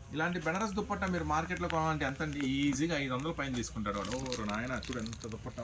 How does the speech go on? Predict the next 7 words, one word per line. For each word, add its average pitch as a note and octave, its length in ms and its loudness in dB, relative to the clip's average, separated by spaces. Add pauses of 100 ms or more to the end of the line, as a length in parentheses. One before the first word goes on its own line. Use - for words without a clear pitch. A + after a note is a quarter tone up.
ఉందో, G2 120 -6 (1600)
చూడు B2 220 -4
ఎంత B2 380 -4 (160)
పెద్ద B2+ 340 -2
లాంగ్ D#3+ 440 2 (100)
దుపట్టా C#3+ 340 -2 (100)
ఉందో. C#3+ 160 -6